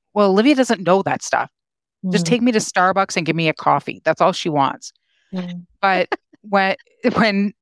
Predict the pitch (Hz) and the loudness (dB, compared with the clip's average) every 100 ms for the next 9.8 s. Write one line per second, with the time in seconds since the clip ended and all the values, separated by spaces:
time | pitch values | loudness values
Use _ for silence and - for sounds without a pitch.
0 | _ - 202 196 233 247 - 214 208 214 | _ -4 -2 2 2 2 2 0 2 0
1 | 202 233 302 294 277 269 262 247 247 208 | 2 0 0 2 2 2 0 2 0 -2
2 | _ - 220 214 214 - 196 196 190 202 | _ -6 -4 -2 -2 -4 -2 0 2 0
3 | - - 185 185 190 - _ _ _ - | -2 -4 -2 0 -2 -4 _ _ _ 0
4 | 175 156 147 - 156 160 - - 220 214 | 2 2 0 -4 -6 -8 -12 -2 -2 0
5 | 202 170 156 151 165 170 - _ _ _ | 0 0 -2 -2 0 0 -2 _ _ _
6 | _ _ _ _ _ - 185 180 180 175 | _ _ _ _ _ -4 -2 0 2 0
7 | 175 170 - _ _ - 190 214 214 202 | -2 -6 -10 _ _ -4 2 4 2 2
8 | 180 185 180 175 165 - _ _ _ _ | 0 2 2 2 0 -10 _ _ _ _
9 | _ _ _ - 180 165 156 156 | _ _ _ -2 0 2 0 -2